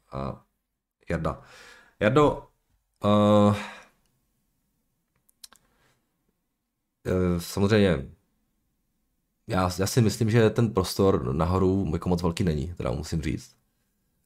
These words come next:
A jednak ty ceny strašně vyrostly a druhá, přesně to, co píšete. Eh, hlavně ty, ty vysoké úroky, eh, z hypoték víceméně jako diskvalifikují spoustu lidí od toho, aby si koupili novou nemovitost.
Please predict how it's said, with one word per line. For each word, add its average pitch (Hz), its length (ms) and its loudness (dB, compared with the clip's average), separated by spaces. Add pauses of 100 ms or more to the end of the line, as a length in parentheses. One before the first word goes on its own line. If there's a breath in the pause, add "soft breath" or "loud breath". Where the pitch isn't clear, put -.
(120)
A 87 140 0
jednak 92 280 2
ty 110 100 -4
ceny 104 200 0
strašně 95 280 -4
vyrostly 90 320 0
a 92 40 4
druhá, 87 260 2
přesně 87 420 -6
to, 87 80 -6
co 95 120 -2
píšete. 82 520 -4 (800)
Eh, 80 300 0
hlavně 85 260 2
ty, 90 480 2
ty 98 100 -4
vysoké 92 760 0
úroky, 90 680 0 (300)
eh, 80 440 -2
z 76 40 -6
hypoték 80 680 -2
víceméně 80 440 -2
jako 82 340 -2
diskvalifikují 80 1000 -4 (100)
spoustu - 440 -6
lidí 80 260 -2
od 76 120 -6
toho, 80 80 -2
aby 78 120 -4
si - 100 -8
koupili - 280 -2
novou 80 320 -2
nemovitost. 76 640 -4